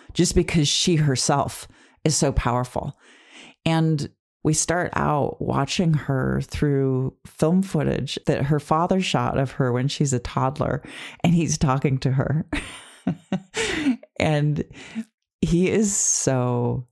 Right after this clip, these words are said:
so loving. And when she turns to the camera and looks up at him and she smiles or she answers a question, the experience is she is just beloved. She is beloved. And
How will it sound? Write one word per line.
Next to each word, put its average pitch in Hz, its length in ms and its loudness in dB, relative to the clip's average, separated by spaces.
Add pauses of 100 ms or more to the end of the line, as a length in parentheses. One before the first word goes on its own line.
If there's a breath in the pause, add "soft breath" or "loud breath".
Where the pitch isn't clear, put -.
so 135 560 0
loving. 131 640 0
And 139 160 0
when 143 140 2
she 151 180 2
turns 139 460 0
to 175 100 2
the 127 120 2
camera 123 640 2
and 123 160 0
looks 123 260 -2
up 131 180 0
at 123 240 2
him 117 200 2
and 117 160 0
she - 140 -2
smiles 117 640 0
or 120 80 0
she - 240 -4
answers 120 380 -2
a 143 60 0
question, 160 680 0 (920 loud breath)
the 151 180 4
experience 156 920 0 (100)
is 135 720 -2 (480)
she - 360 0
is - 460 0 (160)
just - 320 0
beloved. 127 580 0 (200)
She - 180 0
is 135 140 0
beloved. 123 520 -2 (720 loud breath)
And 143 540 0